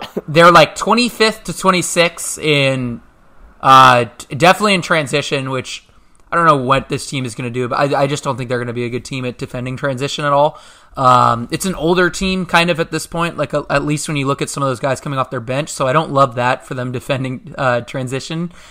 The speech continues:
Speaker 2: necessarily. But, um, you know, it's things like back cuts and, and handoffs, and especially it was, like, I think spot catch up shoot or catch, catch and shoot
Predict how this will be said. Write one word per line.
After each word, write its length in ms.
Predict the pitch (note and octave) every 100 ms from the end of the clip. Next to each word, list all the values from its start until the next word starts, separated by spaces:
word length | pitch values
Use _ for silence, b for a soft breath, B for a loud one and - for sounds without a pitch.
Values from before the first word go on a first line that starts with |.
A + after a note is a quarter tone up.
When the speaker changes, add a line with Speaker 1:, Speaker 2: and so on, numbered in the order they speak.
| b b
Speaker 2:
necessarily. 720 | E3+ E3 E3+ F#3+ F3+ F3+ F#3 - b b b b
But, 360 | C#3+ E3 D#3 C#3+
um, 500 | D#3+ D3+ C#3+ C3+ C3+ - _ _ -
you 120 | G#3+
know, 120 | F#3
it's 180 | F#3 -
things 260 | A#3 A3
like 440 | G3 E3 - _ -
back 400 | D#3 D3+ D3 -
cuts 440 | - C#3+ B2+ - C#3+
and, 220 | B2+ C#3+
and 100 | C3
handoffs, 1000 | C#3+ D3+ E3+ D#3+ D3 C#3+ C3 A#2+ - C#3
and 180 | C3+ C3+
especially 580 | D3 - F#3 F#3 - F3
it 40 |
was, 180 | D3 B2+
like, 160 | C3+
I 60 | C#3+
think 260 | - D#3 -
spot 460 | - E3 D#3 D3+
catch 240 | - E3 F#3
up 120 | -
shoot 380 | - E3 E3 F#3
or 240 | D3+ C3+
catch, 500 | - - F#3 - -
catch 340 | - A3 G#3 -
and 140 | E3
shoot 400 | - E3+ F3 G3